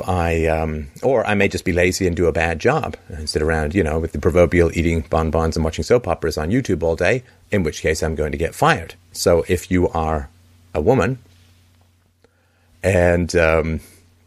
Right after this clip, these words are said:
you get fired, in other words, your husband divorces you, then it's like getting fired from your job, and you should not receive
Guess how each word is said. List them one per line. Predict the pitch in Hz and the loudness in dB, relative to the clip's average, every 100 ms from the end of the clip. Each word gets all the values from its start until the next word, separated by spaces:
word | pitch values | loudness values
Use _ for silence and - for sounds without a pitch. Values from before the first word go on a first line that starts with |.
| _ _ _ _ _ - | _ _ _ _ _ -12
you | 85 90 | -6 -2
get | 85 82 | 0 0
fired, | - 147 92 80 | 0 2 2 0
in | 82 | 0
other | 82 | 2
words, | 82 78 | 0 0
your | 80 | -2
husband | 92 - 73 | -4 -4 -4
divorces | 76 127 117 90 | 0 0 0 -2
you, | 87 120 - - _ | -2 -2 -6 -20 _
then | - 85 85 85 | -6 -2 0 0
it's | 65 | -2
like | 85 85 | -2 2
getting | 87 | 0
fired | 90 73 76 78 | 0 -2 -2 -4
from | 87 | -2
your | 92 | 0
job, | 113 160 87 82 - - | 0 0 -2 -4 -10 -6
and | 78 76 80 76 - - - - _ _ _ _ _ _ _ _ _ - | -2 0 -2 -4 -10 -20 -20 -20 _ _ _ _ _ _ _ _ _ -8
you | 76 | -6
should | 76 78 | -4 -2
not | 78 78 - | 0 0 -2
receive | 87 80 78 76 | -2 0 -2 -2